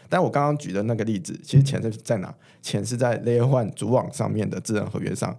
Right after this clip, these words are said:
也就是说，Coinbase 要去动它，除非 user 有提出他的 request。那我们也说，通常在 Layer two上面，当交易发生一些问题的时候，user 是有权利先逃走的。所以对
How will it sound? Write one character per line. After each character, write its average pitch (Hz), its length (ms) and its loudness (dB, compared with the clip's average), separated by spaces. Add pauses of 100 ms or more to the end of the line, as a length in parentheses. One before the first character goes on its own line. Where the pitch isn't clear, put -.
(260)
也 - 80 4
就 - 20 6
是 170 60 4
说， 160 160 2
Coinbase 156 420 0
要 123 80 4
去 123 120 -2
动 117 260 0
它， 110 280 0 (540)
除 - 160 0
非 160 100 4
user 175 260 4
有 98 120 2
提 - 260 -6
出 127 300 -4
他 135 140 2
的 120 100 4
request。 110 600 -2 (380)
那 170 120 4
我 123 120 2
们 113 140 0
也 110 140 2
说， 131 280 2 (160)
通 151 200 0
常 113 120 2
在 123 120 4
Layer 123 260 4
two 123 220 -2
上 113 180 -2
面， 113 180 0 (320)
当 131 280 0
交 147 180 4
易 147 100 2
发 123 160 2
生 127 140 -2
一 - 20 0
些 120 80 0
问 117 160 2
题 - 140 -4
的 - 80 -6
时 - 100 -4
候， 104 220 0 (260)
user 139 240 2
是 123 120 -2
有 120 160 0
权 - 260 -4
利 117 100 0
先 104 300 -4
逃 - 220 -4
走 - 200 -4
的。 78 160 -12 (320)
所 185 140 2
以 - 20 -2
对 185 240 2